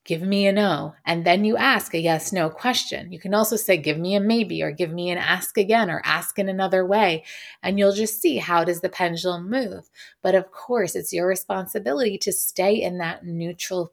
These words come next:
place, so then you're not influencing the pendulum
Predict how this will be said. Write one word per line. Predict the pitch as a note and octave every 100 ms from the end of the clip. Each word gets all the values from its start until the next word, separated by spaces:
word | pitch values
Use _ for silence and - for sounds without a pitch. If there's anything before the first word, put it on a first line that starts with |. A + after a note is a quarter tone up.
| _
place, | - E4 E4+ A#3
so | G#3
then | G3+
you're | G3
not | G3 F#3 - F#3
influencing | G3 G#3+ G#3 F#3 D3+ E3+ - C#3+ D3+ F#3+ - _ - _ _
the | G3
pendulum | G3+ C#4 A#3 G3+ F3+ F3